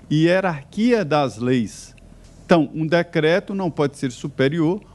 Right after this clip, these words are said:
o decreto de um governador, a uma lei estadual, uma lei estadual não pode ser superior à lei federal, uma lei federal não pode ser superior a uma lei ordinária, que não pode ser superior à Constituição, uma, uma, uma, um artigo constitucional.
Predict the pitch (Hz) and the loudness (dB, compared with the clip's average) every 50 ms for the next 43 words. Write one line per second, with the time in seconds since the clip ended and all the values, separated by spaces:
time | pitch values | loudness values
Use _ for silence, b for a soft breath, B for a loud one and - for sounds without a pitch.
0 | B - 131 127 135 131 - 127 127 120 113 135 135 143 147 135 151 160 160 175 | B -4 0 2 2 2 0 -2 -4 -4 -4 -4 -4 -4 -2 0 0 0 0 0
1 | 175 156 160 185 196 196 180 156 139 131 127 131 127 - - 147 147 151 175 165 | -2 -2 -2 -2 -2 0 -2 -2 -2 0 0 -2 -2 -2 -2 -4 -2 0 0 0
2 | 170 190 196 170 143 139 135 - 135 127 120 127 131 127 B B B B B B | 0 0 0 -2 -2 -2 -2 -2 -4 -2 2 2 2 0 B B B B B B
3 | 147 143 139 - 139 139 131 135 - 143 131 - - 127 - 127 123 123 127 127 | -2 -2 0 0 0 0 0 -2 -6 -8 -8 -8 -10 -6 -2 -2 0 2 2 0
4 | 127 123 123 131 131 127 - - - 131 135 165 165 156 165 185 226 - b b | 0 0 0 -2 -2 -4 -6 -6 -6 -2 0 0 2 2 0 0 -2 -6 b b
5 | b b b b b - 147 156 156 147 139 143 - 160 151 143 151 143 147 156 | b b b b b 0 2 4 4 4 4 2 0 -2 -2 -2 0 2 2 0
6 | 175 196 226 220 - - 165 160 - - - - 156 143 - - 156 - - 147 | 0 -2 -6 -6 -2 -2 -2 -2 -2 -4 -6 -6 -4 -4 -6 -10 -6 -2 -2 0
7 | 160 175 165 151 160 190 208 B B B B B B - 139 143 151 156 156 156 | 0 0 0 0 0 -2 -4 B B B B B B -4 0 2 2 2 2 2
8 | 151 143 135 135 143 151 151 151 170 156 147 156 170 185 175 - 208 208 202 - | 0 2 2 2 2 2 0 -2 -2 -2 0 0 0 -2 -4 -6 -8 -8 -2 0
9 | 175 165 156 - - - 151 156 147 - 165 - - 165 160 151 143 147 160 170 | 0 0 0 -2 -4 -4 -4 -4 -4 -6 -8 -4 -2 -2 0 0 0 0 0 -2
10 | B B B B B B - 143 160 156 - - 180 165 - 240 - - 226 196 | B B B B B B 0 2 2 2 0 -2 -4 -4 -6 -8 -6 -4 -4 -4
11 | - - 190 190 180 147 120 113 - - - 120 117 110 - 120 120 117 - - | 0 0 0 0 0 0 -2 -2 -4 -4 -4 -4 -4 -2 -2 -4 -4 -4 -4 -4
12 | - 120 117 117 117 110 101 - 113 117 120 120 120 - - 139 - - 180 165 | -2 -2 0 0 -2 -2 -4 -4 -4 -2 -2 -2 -4 -4 -6 -6 -4 -4 -4 -4
13 | - 233 - - 233 - - 220 208 160 156 156 135 - - B | -6 -8 -8 -8 -6 -4 -4 0 2 4 4 4 2 -2 -6 B